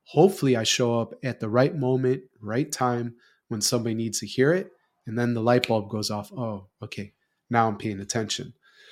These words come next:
So that, that's one idea of communication. Like you said, we, we talk about a lot. I don't know if you wanna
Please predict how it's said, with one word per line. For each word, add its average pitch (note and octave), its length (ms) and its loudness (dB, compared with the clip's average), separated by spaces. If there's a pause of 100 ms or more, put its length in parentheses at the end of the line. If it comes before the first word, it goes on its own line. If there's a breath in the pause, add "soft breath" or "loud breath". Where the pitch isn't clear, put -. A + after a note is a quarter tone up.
(140)
So - 160 10
that, G#3 200 12
that's A#3 220 8
one D3 240 8
idea B2 300 6
of A2+ 100 -2
communication. A#2 680 -2
Like A#2+ 200 -2
you G#2+ 60 -2
said, A#2 260 0
we, A2+ 140 -2
we C3+ 120 -4
talk A#2+ 300 -2
about G#2+ 240 -6
a F#2+ 60 -10
lot. A2+ 340 2
I A2+ 80 -2
don't A2 140 -6
know A2 120 -6
if G#2 160 -12
you A2+ 80 -6
wanna G#2+ 300 -8